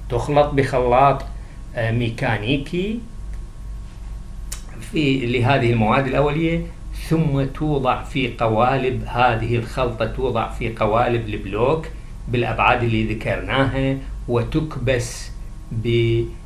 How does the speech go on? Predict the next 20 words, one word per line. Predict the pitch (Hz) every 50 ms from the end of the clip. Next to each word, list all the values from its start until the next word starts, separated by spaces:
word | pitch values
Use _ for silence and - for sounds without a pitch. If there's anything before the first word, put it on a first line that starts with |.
| - - - -
آه، | - 107 104 104 104 104 104 104 104 104 107
مكبس | 104 110 135 135 135 - - 123 113 110 - - - -
آلي | 120 113 123 131 127 135 143 147 147
لضغط | 123 120 117 120 117 - -
الخرسانة | 110 110 - 120 117 - - 139 135 131 120 101
داخل | 104 - 127 151 160 151 - 170 160 123
هذه | 117 123 117 110 101 104
القوالب. | 104 98 - 113 95 95 95 95 95 98 - - - - - - - - - -
طبعًا | 98 90 90 95 110 113 113
أثناء | 110 - - 127 139 147 151
الكبس | 139 135 - 156 165 180 175 - - - - -
ستكتسب | - - - 123 113 - 151 139 - - - 143 127 - - 131 113 110 - -
قوة | 143 143 135 120 110 101
عالية | 92 98 120 139 156 170 175 175
بعد | 170 151 143 143
التصلب، | 147 139 - - 123 113 - 123 110 104 110 120 123 - - - - - - -
ثم | 196 165 151
بعد | 127 120 104 120 120 107 110
ذلك | 127 131 123 120 120 120 117 117 - - - - - - - -
تنقل | - 156 147 131 113 - - 127 123 123 127 -